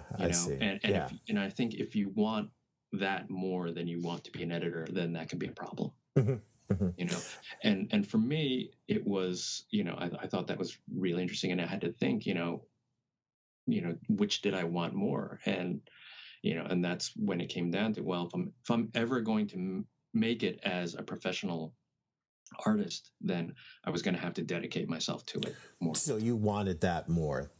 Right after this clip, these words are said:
Speaker 2: than
Speaker 1: Yeah.
Speaker 2: as, a-, after two years as an assistant editor working, what, probably twelve hours a day?
Speaker 1: Yeah.
Speaker 2: Basically, you
Speaker 1: Right.
Speaker 2: were, you realized, "I still wanna be in comics,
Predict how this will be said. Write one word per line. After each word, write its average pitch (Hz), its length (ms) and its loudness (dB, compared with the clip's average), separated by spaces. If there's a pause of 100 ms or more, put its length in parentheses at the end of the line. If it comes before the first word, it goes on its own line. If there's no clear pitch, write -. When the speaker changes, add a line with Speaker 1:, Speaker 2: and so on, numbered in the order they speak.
(140)
Speaker 2:
than - 100 8
Speaker 1:
Yeah. 80 180 0 (460)
Speaker 2:
as, 90 240 4 (160)
a-, 113 40 2
after 123 460 2
two 135 200 2
years 101 420 2
as 90 200 2
an 92 100 4
assistant 90 460 2
editor 85 300 2
working, 82 480 0
what, 85 260 0
probably 82 300 2
twelve 82 320 0
hours 82 340 2
a 87 40 0
day? 90 380 2 (440)
Speaker 1:
Yeah. 90 220 2
Speaker 2:
Basically, 92 680 2 (240)
you 98 180 6
Speaker 1:
Right. 90 80 2
Speaker 2:
were, 87 320 0 (520)
you 98 260 4 (360)
realized, 107 800 2
"I 87 120 4
still 107 260 4
wanna 98 200 2
be 92 140 4
in 87 120 2
comics, 87 640 0